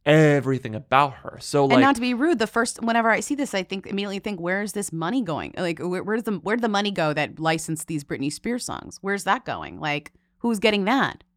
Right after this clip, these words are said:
Speaker 2: Does she have any creative input in this? I bet not."
Speaker 1: I mean, the, yeah, and I was wondering, I was like, "Is this a true jukebox musical?" And it is.
Speaker 2: It is. It's not about her life.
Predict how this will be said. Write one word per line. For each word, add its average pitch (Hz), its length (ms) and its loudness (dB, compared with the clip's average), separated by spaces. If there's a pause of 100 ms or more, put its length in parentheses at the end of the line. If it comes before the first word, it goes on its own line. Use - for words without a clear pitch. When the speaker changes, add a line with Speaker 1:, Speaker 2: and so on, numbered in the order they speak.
Speaker 2:
Does 165 120 -8
she 202 160 0
have 196 140 2
any 196 280 -4
creative 185 320 -6
input 190 280 -6
in 254 80 -2
this? 269 200 0
I 156 100 -2
bet 175 180 2
not." 233 360 0 (180)
Speaker 1:
I 131 40 -4
mean, 127 180 -2
the, 143 120 0 (140)
yeah, 135 220 6
and 110 100 4
I 131 60 6
was 135 100 2
wondering, 123 280 -2
I - 40 -2
was 110 120 -4
like, 117 120 -4
"Is 113 160 -2
this 151 220 -2 (100)
a 127 60 2
true 135 260 -2
jukebox 113 560 -2
musical?" 110 300 0
And 113 100 0
it 110 80 -4
is. 123 400 -4
Speaker 2:
It 208 140 -8
is. 156 120 -6
It's 202 180 -10
not 233 200 2
about 196 200 2
her 160 100 -4
life. - 360 -10